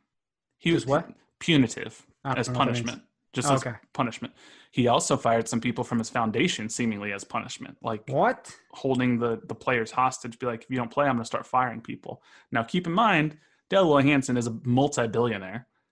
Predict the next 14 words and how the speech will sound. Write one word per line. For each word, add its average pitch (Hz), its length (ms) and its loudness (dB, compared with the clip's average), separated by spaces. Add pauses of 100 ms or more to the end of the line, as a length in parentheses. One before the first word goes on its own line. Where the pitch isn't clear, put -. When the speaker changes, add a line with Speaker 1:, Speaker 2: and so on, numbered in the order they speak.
Speaker 1:
and 117 160 -2
he 123 80 4
was 117 140 2
also 127 240 2
the 113 100 -2
first - 540 -2 (400)
owner 123 380 4
to 120 160 -4
furlough 117 760 2 (320)
team 117 260 0
staff - 560 -4 (140)
during 104 320 -4
the 110 80 -6
virus. 101 540 -10